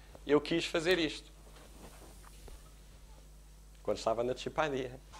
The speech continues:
Mas apenas a única coisa que eu via é isto.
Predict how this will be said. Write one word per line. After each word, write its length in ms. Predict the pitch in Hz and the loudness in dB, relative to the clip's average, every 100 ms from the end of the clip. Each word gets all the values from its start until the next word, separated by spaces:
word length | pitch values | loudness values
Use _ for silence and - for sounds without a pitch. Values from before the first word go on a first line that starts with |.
| - - - - | -16 -18 -12 4
Mas 200 | 139 135 | 6 8
apenas 400 | 135 180 160 139 | 6 4 6 6
a 40 | |
única 280 | 147 147 147 | 6 6 6
coisa 280 | 156 143 147 | 8 8 6
que 140 | - | 4
eu 80 | 151 | 2
via 400 | 135 156 160 165 | 2 2 4 4
é 160 | 165 | 2
isto. 340 | 165 143 - | 2 0 -4